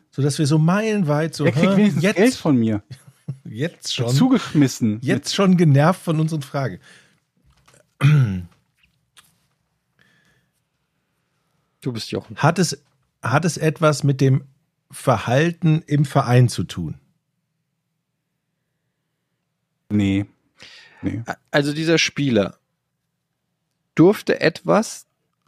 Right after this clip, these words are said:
Speaker 3: das andere Spieler nicht durften?
Speaker 2: Kann man so eigentlich nicht sagen. Ich glaube nicht, dass das verboten wurde, jemand anderem.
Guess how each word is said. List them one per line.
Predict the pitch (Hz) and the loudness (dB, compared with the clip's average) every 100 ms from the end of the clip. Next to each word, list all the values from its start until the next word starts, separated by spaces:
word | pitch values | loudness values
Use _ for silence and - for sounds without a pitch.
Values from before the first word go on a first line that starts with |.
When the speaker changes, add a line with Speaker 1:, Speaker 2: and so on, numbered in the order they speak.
| _ _ | _ _
Speaker 3:
das | - 127 - | -2 -2 -2
andere | - 165 208 180 | -2 0 2 0
Spieler | - - 170 147 | -4 -4 0 0
nicht | 156 - - | 0 -4 0
durften? | 208 208 - 233 302 _ _ _ _ _ _ _ _ _ _ _ _ _ _ _ _ _ _ _ _ _ - _ _ _ _ _ _ _ - - _ _ _ _ - - - - - _ _ _ _ | 0 0 -6 -4 -4 _ _ _ _ _ _ _ _ _ _ _ _ _ _ _ _ _ _ _ _ _ -20 _ _ _ _ _ _ _ -20 -20 _ _ _ _ -14 -12 -12 -14 -20 _ _ _ _
Speaker 2:
Kann | - 135 | -2 2
man | 165 | 2
so | 135 160 | 2 0
eigentlich | 135 160 143 | 0 2 2
nicht | 151 | 0
sagen. | 127 151 139 101 107 - | 2 2 2 -2 -6 -8
Ich | 143 | -6
glaube | - 123 175 160 | 0 2 4 2
nicht, | 165 | 0
dass | 170 - | -4 -2
das | 147 | 0
verboten | 143 123 175 110 98 | 0 0 -2 0 0
wurde, | 101 98 | 0 0
jemand | 98 98 98 | 0 0 0
anderem. | 98 98 104 | -2 0 -2